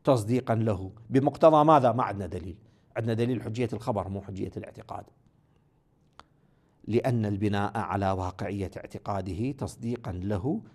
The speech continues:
بناء على واقعية اعتقاده، نعم أنت تعتقد، هو هذا خبر الثقة، لا يستلزم البناء على واقعية معتقده،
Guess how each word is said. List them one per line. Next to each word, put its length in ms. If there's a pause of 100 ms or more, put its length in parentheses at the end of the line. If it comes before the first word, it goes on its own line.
(320)
بناء 260
على 180
واقعية 400
اعتقاده، 460
نعم 320
أنت 180
تعتقد، 560 (140)
هو 100
هذا 140
خبر 220
الثقة، 360 (760)
لا 180
يستلزم 500
البناء 440
على 140
واقعية 580
معتقده، 720